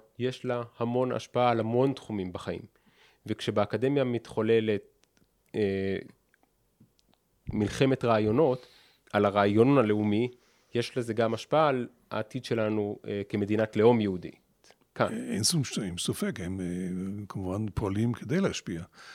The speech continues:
Speaker 2: אין ספק שבסופו של דבר יש לזה השפעה על הרבה מאוד חוגים. אה, אבל, אה, אני חושב שבסופו של דבר,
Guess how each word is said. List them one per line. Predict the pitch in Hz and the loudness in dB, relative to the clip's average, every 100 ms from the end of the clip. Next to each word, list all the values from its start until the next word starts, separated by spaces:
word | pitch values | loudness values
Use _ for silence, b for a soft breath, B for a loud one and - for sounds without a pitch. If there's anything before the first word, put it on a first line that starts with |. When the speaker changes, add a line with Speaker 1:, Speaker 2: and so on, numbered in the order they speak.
| B B | B B
Speaker 2:
אין | 123 | -4
ספק | 104 117 113 | -2 -2 -4
שבסופו | - 107 101 95 98 - 98 | -2 -4 -4 -6 -6 -6 -4
של | 104 | -4
דבר | 98 98 | -4 -4
יש | 98 | -4
לזה | 107 101 | -4 -4
השפעה | - - 85 92 | -4 -6 -8 -8
על | 104 | -8
הרבה | 90 98 | -6 -2
מאוד | 104 104 | -2 -2
חוגים. | - 104 87 90 - B B B B B - | -4 -4 -4 -6 -12 B B B B B -6
אה, | 98 92 90 90 90 92 95 | -2 0 0 0 -2 -2 -4
אבל, | 90 92 92 | -2 -2 -2
אה, | 92 92 95 | -2 -2 -2
אני | 98 | -4
חושב | 92 113 170 160 | -6 -2 0 0
שבסופו | 151 107 - 135 147 | 0 0 0 2 2
של | 135 | 0
דבר, | 107 95 92 | -2 0 0